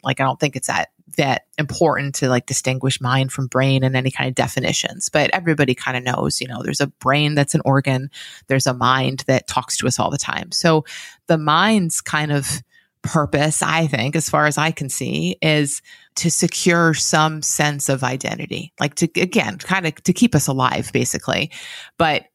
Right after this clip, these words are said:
it's not really keeping us alive so much as it's, like,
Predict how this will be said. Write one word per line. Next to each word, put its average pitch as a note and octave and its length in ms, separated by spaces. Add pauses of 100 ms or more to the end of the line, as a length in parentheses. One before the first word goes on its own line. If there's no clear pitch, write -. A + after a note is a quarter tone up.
it's - 260
not F#3+ 160
really D#3+ 220
keeping E3 380
us C#3+ 140
alive C3 640
so C#3+ 200
much C#3 260
as C3+ 200
it's, B2+ 260
like, C3+ 360